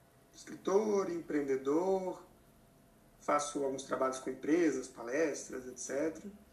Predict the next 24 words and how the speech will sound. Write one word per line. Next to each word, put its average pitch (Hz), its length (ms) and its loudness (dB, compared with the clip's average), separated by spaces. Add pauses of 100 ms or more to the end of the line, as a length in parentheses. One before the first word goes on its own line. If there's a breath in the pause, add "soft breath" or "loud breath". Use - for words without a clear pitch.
(760 soft breath)
mas, 139 320 2
acima 160 300 0
de 156 100 4
tudo, 156 320 0
escritor 156 460 -2
e 156 80 2
empreendedor. 156 640 0 (1200 soft breath)
E 156 60 2
eu 165 120 6
encontrei 202 640 0
na 208 140 -4
educação 202 960 -4 (140)
um 175 360 -4
canal 160 680 0
pra 170 460 -2 (720)
conseguir 156 760 -2 (1040)
manifestar 151 760 2
esse 156 140 0
impacto - 400 -4
que - 80 -8
eu 139 60 -8
queria 131 340 -2
no 139 80 -4
mundo, 147 480 -4